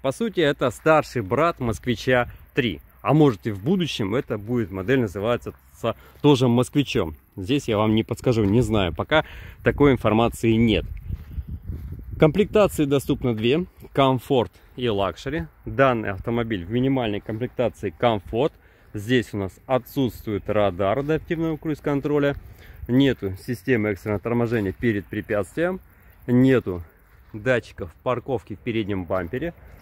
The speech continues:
зато ходовые огни светодиодные, фары у нас на галогенках.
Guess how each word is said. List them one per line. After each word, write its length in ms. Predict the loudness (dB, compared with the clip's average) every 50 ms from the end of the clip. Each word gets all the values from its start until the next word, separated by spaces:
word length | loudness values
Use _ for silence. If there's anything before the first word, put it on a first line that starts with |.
| -20 -14 -8
зато 420 | 2 2 2 2 2 0 -2 -2 -4 -10 -20 -10
ходовые 400 | 0 2 4 4 6 6 6 4
огни 240 | 4 4 2 0 0
светодиодные, 880 | 0 -2 -4 -2 -2 -2 -2 0 2 2 2 0 2 0 0 0 0 -4 -10 -20 _ -20 -20 -20 -20 -20 -20 -20 -20 -20 _ _ _ _ -20 -20 -12
фары 360 | -2 2 4 4 4 2 2
у 100 | 0 0
нас 320 | 0 0 0 -2 -4 -2
на 140 | -2 -2 0
галогенках. 720 | 2 2 4 4 2 2 0 -2 -4 -4 -6 -12 -16 -16